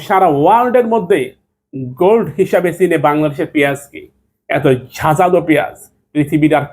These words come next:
কোথাও নাই। নরেন্দ্র মোদীকে এখন এক পিস পাঠানো যায় না? বাংলাদেশের ইলিশ মাছ নাকি খাবে না। চারশো টন ইলিশ মাছ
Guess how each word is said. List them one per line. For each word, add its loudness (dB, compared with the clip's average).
কোথাও 2
নাই। -2
নরেন্দ্র 4
মোদীকে 2
এখন 0
এক 0
পিস 0
পাঠানো 0
যায় 2
না? 2
বাংলাদেশের 0
ইলিশ 2
মাছ 2
নাকি -4
খাবে 2
না। 2
চারশো 0
টন 4
ইলিশ 0
মাছ 2